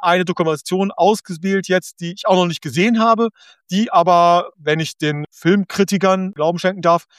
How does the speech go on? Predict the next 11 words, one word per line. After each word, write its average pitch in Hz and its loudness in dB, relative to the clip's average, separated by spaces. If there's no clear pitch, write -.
eigentlich 160 -2
vielleicht 180 -2
ganz 160 -4
sehenswert 196 2
ist. - -2
Und 190 -2
zwar 196 2
den 170 0
Film 202 4
Die 214 2
Küche. 156 0